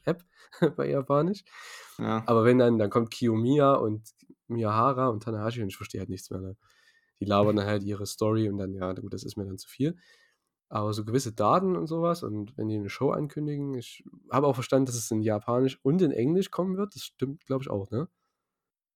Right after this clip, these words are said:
Speaker 1: Also Kommentar.
Speaker 2: Ja,
Speaker 1: Boah,
Speaker 2: stimmt. Ist
Speaker 1: Wahnsinn.
Speaker 2: auch englischer Kommentar.
Speaker 1: Hat
Speaker 2: Ich schau
Speaker 1: sich,
Speaker 2: eh auf
Speaker 1: ja.
Speaker 2: Japanisch, aber für alle, die Englisch schauen, gönnt
Speaker 1: Auf jeden
Speaker 2: euch.
Speaker 1: Fall. Hat sich ausgezahlt, seit Oktober hier Japanisch zu lernen. Wahnsinn. <laughs> Wahnsinn,
Speaker 2: Stimmt.
Speaker 1: Wahnsinn. Naja, gut.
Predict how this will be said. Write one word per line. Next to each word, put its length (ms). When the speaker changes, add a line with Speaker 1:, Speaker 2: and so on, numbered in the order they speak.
Speaker 1:
Also 200
Kommentar. 400
Speaker 2:
Ja, 60
Speaker 1:
Boah, 240
Speaker 2:
stimmt. 360
Ist 180
Speaker 1:
Wahnsinn. 380
Speaker 2:
auch 120
englischer 280
Kommentar. 560
Speaker 1:
Hat 240
Speaker 2:
Ich 140
schau 160
Speaker 1:
sich, 80
Speaker 2:
eh 60
auf 120
Speaker 1:
ja. 60
Speaker 2:
Japanisch, 560
aber 760
für 140
alle, 160
die 120
Englisch 260
schauen, 480
gönnt 200
Speaker 1:
Auf 60
jeden 140
Speaker 2:
euch. 60
Speaker 1:
Fall. 180
Hat 120
sich 120
ausgezahlt, 580
seit 260
Oktober 420
hier 120
Japanisch 360
zu 120
lernen. 260
Wahnsinn. 380
<laughs> 1160
Wahnsinn, 320
Speaker 2:
Stimmt. 140
Speaker 1:
Wahnsinn. 240
Naja, 180
gut. 200